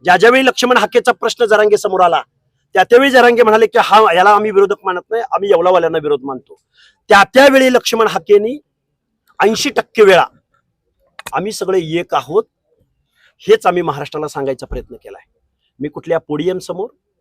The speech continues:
मी कुठल्या सार्वजनिक ठिकाणी, मी कुठल्या, अ, माईक समोर किंवा माझ्या खाजगी आयुष्यामध्ये सुद्धा असं बेजबाबदार वक्तव्य करणार नाही, कारण पोटतिडकीपासून रात्रंदिवस बोलणारा हा लक्ष्मण हाके आहे,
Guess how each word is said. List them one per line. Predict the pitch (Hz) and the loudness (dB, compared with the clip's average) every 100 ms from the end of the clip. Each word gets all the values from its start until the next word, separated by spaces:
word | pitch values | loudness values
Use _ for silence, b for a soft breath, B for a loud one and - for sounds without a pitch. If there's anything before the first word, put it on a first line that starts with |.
| _ _ - | _ _ -14
मी | 139 165 | -12 -12
कुठल्या | - 147 165 | -14 -10 -8
सार्वजनिक | 151 135 147 156 185 - | -8 -8 -8 -6 -8 -10
ठिकाणी, | 156 175 208 302 _ _ _ - | -8 -8 -8 -16 _ _ _ -14
मी | 139 185 | -10 -8
कुठल्या, | 180 156 160 170 165 160 | -10 -10 -2 0 2 2
अ, | 151 131 131 131 127 123 | 0 -4 -10 -10 -10 -12
माईक | 127 160 185 | -6 -4 -4
समोर | - 190 208 254 _ _ _ _ _ _ | -6 -2 -2 -2 _ _ _ _ _ _
किंवा | - 165 196 | -8 -4 -2
माझ्या | 165 147 175 - | -2 -4 -6 -8
खाजगी | - 117 117 185 233 233 _ _ _ _ - | -18 -20 -16 -14 -14 -16 _ _ _ _ -4
आयुष्यामध्ये | 175 240 - 190 165 151 | -2 0 -2 -4 -4 -6
सुद्धा | - 143 151 - _ _ _ | -10 -4 -4 -6 _ _ _
असं | 151 - | -12 -10
बेजबाबदार | 135 113 214 180 170 151 165 | -6 2 2 2 -4 -2 -4
वक्तव्य | 160 143 - 156 160 - | -4 -8 -8 -8 -8 -8
करणार | 143 147 147 | -8 -8 -8
नाही, | 135 143 | -10 -12
कारण | 185 151 135 _ | -12 -12 -14 _
पोटतिडकीपासून | 185 226 - 190 151 175 147 - 151 | -2 -2 -4 -12 -12 -14 -14 -14 -14
रात्रंदिवस | 113 143 _ 214 240 220 196 180 | -10 -10 _ -4 -4 -2 -4 -4
बोलणारा | 160 160 151 | -6 -4 -4
हा | 135 135 | -6 -8
लक्ष्मण | 139 - 127 110 | -10 -16 -18 -18
हाके | 98 _ | -20 _
आहे, | 98 | -20